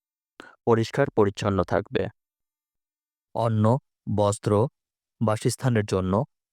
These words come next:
তোমরা যাদের আনুগত্য করছো, তাদের কোনো ক্ষমতাই নেই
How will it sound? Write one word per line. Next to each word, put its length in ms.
তোমরা 300
যাদের 380
আনুগত্য 540
করছো, 400
তাদের 300
কোনো 240
ক্ষমতাই 520
নেই 200